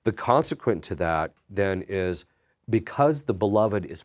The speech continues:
present to you, you're thinking about him and you're focusing on God, because the beloved is present, he said, arises, uh, so the next one, fruit that arises out of that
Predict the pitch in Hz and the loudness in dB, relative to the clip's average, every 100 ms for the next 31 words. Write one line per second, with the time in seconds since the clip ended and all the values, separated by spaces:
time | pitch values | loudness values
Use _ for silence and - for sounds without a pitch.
0 | - - 131 139 - 78 - - 78 62 | -16 0 2 2 0 -10 -16 -12 -10 -10
1 | 53 57 76 - 110 139 110 - 76 76 | -12 -10 -12 -2 0 2 2 2 0 -2
2 | 92 78 69 65 - 107 - - 92 87 | -6 -6 -8 -6 0 2 0 -4 -2 -4
3 | 78 78 76 73 - - _ 90 123 120 | -4 -4 -4 -6 -14 -20 _ -2 2 2
4 | 98 92 98 85 82 - 117 95 90 82 | 2 0 2 2 -2 0 0 0 -4 -2
5 | 107 85 - 92 101 131 120 104 - 98 | -2 -2 -6 2 4 4 2 -4 -4 -6
6 | - 71 87 - 101 87 - - _ 92 | -6 -10 -16 0 2 2 -4 -20 _ -4
7 | 101 135 139 - 101 104 - 85 - 113 | 2 2 2 -4 0 0 -2 -12 -2 0
8 | 101 85 85 101 156 139 82 73 80 65 | 2 0 4 6 4 2 0 -2 -2 -6
9 | 71 65 65 | -8 -8 -8